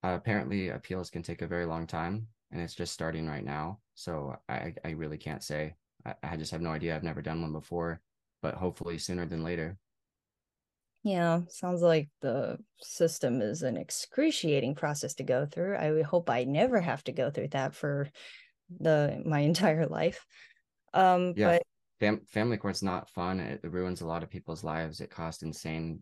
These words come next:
Speaker 1: amounts of money. It's, uh, really large amounts of stress and anxiety on people, and I,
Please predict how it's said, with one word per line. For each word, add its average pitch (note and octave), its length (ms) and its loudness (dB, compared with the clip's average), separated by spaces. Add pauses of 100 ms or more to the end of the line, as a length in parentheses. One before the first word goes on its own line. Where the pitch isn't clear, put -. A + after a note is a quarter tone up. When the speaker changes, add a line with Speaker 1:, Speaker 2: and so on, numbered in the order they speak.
Speaker 1:
amounts D#2 340 -8
of D#2 60 -6
money. D2+ 440 -6 (360)
It's, - 260 -12 (160)
uh, - 100 -8 (120)
really E2+ 380 -2 (600)
large F2 280 0
amounts D#2+ 320 -4
of - 80 -10
stress - 380 -6
and D#2 100 -4
anxiety D#2 480 -2
on C#2+ 140 -4
people, D2 400 -6
and C#2 120 -6
I, G1+ 80 -12